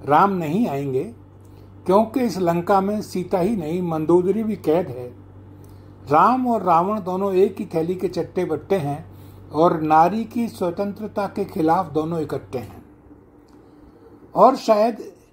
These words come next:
किसी भी राम ने सीता को सीता के लिए स्वतंत्र नहीं कराया। यदि सीता स्वतंत्र होती तो अग्नि परीक्षा क्यों होती,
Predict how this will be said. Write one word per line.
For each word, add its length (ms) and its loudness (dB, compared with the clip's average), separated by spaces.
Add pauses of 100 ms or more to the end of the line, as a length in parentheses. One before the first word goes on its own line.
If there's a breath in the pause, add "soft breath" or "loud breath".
(400)
किसी 300 -2
भी 160 2
राम 300 4
ने 320 -6 (440)
सीता 440 2
को 420 0 (220)
सीता 520 -2
के 200 -2
लिए 400 -2 (180)
स्वतंत्र 580 0
नहीं 300 2
कराया। 480 2 (580)
यदि 220 0
सीता 420 2
स्वतंत्र 560 0
होती 340 0 (500)
तो 100 8 (420)
अग्नि 320 0
परीक्षा 460 0
क्यों 240 0
होती, 280 -2